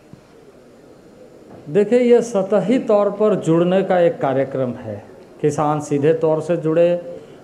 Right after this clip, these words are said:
अपनी बातों को रखे, अपनी समस्या को रखे और उन्हें सही तरीके से सूचनाएं उन तक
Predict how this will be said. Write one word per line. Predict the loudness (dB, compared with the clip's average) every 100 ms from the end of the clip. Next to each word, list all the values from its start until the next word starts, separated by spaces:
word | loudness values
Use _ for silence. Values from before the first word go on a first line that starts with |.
| -12
अपनी | -6 -2
बातों | 0 -2 0 -2
को | 0 0
रखे, | -2 -2 -2 0 -2
अपनी | -2 -6
समस्या | -4 -4 -4 -2 -2 -2
को | -2
रखे | -2 -2 -4 -2 0 0 -2 -10 -20 -20 -20 -16 -4
और | 2 2 2
उन्हें | -2 -6 -2 0 -2
सही | -2 -2 2 2
तरीके | 2 0 0 -2 -2
से | 0 -2
सूचनाएं | -2 -4 -4 -4 -2 -4 -6 -10 -20 -20 -20 -20 -20 -20 -20 -20 -20 -20 -4
उन | -2 0
तक | 0 0 -2